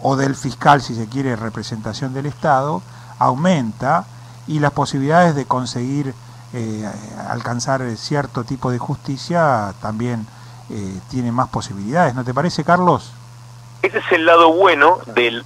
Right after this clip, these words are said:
Speaker 2: de la imprescriptibilidad y lo vemos, por ejemplo, cuando algunos jueces miran para otro lado y Vudú queda libre, ¿no?
Speaker 1: <laughs> Exacto,
Speaker 2: Eh, para
Speaker 1: exacto.
Speaker 2: citar un ejemplo, porque ese es el, el caso donde la prescripción funciona mal.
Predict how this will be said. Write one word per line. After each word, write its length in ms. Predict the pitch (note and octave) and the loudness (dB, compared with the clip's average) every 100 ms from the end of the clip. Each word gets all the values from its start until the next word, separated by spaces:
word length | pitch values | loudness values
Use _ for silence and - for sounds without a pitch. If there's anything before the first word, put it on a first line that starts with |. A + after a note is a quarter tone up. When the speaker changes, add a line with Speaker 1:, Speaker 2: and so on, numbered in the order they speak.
| - | 0
Speaker 2:
de 120 | A2 | 4
la 160 | A2 A2+ | 6 4
imprescriptibilidad 1500 | A#2 A2+ A#2+ A2+ - A#2 - A2 A2 G#2+ B2 D#3+ C3 C#3 - - - | 2 0 0 0 0 0 2 2 4 4 4 6 6 6 0 -8 -4
y 80 | A#2+ | 2
lo 140 | A#2+ | 2
vemos, 240 | C#3+ D#3 - | 2 0 2
por 160 | B2+ | 2
ejemplo, 460 | A2+ A#2 C3 D#3 C3+ | 2 0 2 4 4
cuando 920 | - A2+ A2 G#2+ G#2+ G#2 G#2 G2+ F#2+ - - - | 4 2 2 4 4 4 2 2 0 -4 -2 2
algunos 320 | A2+ C3+ - | 4 4 2
jueces 300 | - D3 - | 2 2 2
miran 240 | B2+ C#3+ B2 | 2 2 4
para 160 | C3 | 2
otro 160 | B2 C3+ | 4 4
lado 420 | D3 D#3 D#3+ F3 A#2+ | 6 6 4 2 0
y 140 | A#2+ | 0
Vudú 420 | A2 A#2+ C#3 E3 E3+ - - - | 2 4 4 4 0 -12 -20 -6
queda 220 | - C#3 A#2+ | 0 2 4
libre, 420 | F3+ C3 A2 G#2+ | 2 2 4 4
¿no? 260 | C#3+ F#3+ | 4 4
Speaker 1:
<laughs> 300 | F#3+ - - - | 2 -8 -8 -8
Exacto, 400 | A2+ A#2 A2+ A2+ A2 | 0 4 6 6 4
Speaker 2:
Eh, 300 | A2 G#2+ G#2 - A#2 | 6 4 2 -4 -4
para 140 | A2+ | -2
Speaker 1:
exacto. 100 | G#2+ | -2
Speaker 2:
citar 220 | C3 C#3+ | 0 2
un 100 | D3 | 2
ejemplo, 560 | C3+ - F#3+ C3+ G#2+ G#2+ | 0 2 2 2 0 0
porque 560 | G#2+ A2 - A2 G#2+ G2 - - - - | 2 0 2 2 2 0 -8 -14 -14 -2
ese 220 | C3+ D3 | 0 0
es 60 | C3+ D3 | -2 0
el, 380 | A#2 A2 G#2+ G#2+ | 2 2 -2 0
el 220 | A#2+ A2 | 0 2
caso 360 | C3+ B2 - A#2 | 4 4 4 4
donde 320 | A2 G#2+ G#2 | 4 2 4
la 120 | G2+ | 4
prescripción 840 | A#2+ G#2 A2 B2 C#3+ D3+ C3+ G#2+ G2+ | 4 0 -2 0 2 4 2 -2 -4
funciona 380 | G2+ F#2+ A2+ A2+ | -4 0 6 8
mal. 300 | D#3+ A2 | 8 6